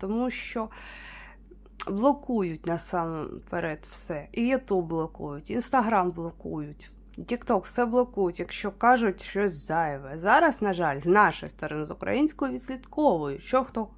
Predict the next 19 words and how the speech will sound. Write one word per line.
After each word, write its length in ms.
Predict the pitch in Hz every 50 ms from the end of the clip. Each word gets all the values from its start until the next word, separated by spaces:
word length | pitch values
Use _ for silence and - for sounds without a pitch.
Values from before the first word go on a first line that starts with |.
| - -
говорить. 600 | - 147 170 185 175 147 110 - - - - - - - - - - - - - - - - - - - - - - -
Дуже 280 | - 220 262 214 214
багато 440 | 175 196 214 196 208 214 185 - 185
я 240 | 175 160 170 196 226
дивилася, 680 | 226 262 269 262 262 262 247 240 233 - - - 233
мені 360 | 233 226 226 226 226 226 208 - - - 226 - - - - - - - - 170 -
подобались 460 | - 233 202 220 196 175 185 185 175
думки 300 | - 196 214 208 202 -
багатьох, 500 | 185 165 196 185 214 254 - 339 330 -
але 220 | 294 285 285 302 311
вони 240 | 294 320 320 320 302
вже 160 | 277 285 285
нічого 300 | 277 - - 269 254 269
не 120 | 269 269
роблять, 280 | 262 262 233 226 240 233
тому 200 | - 226 233 220
що 200 | 202 - - 202
їх 160 | 196 185 170
заблокували. 640 | 160 160 147 147 143 - - 131 113 - - -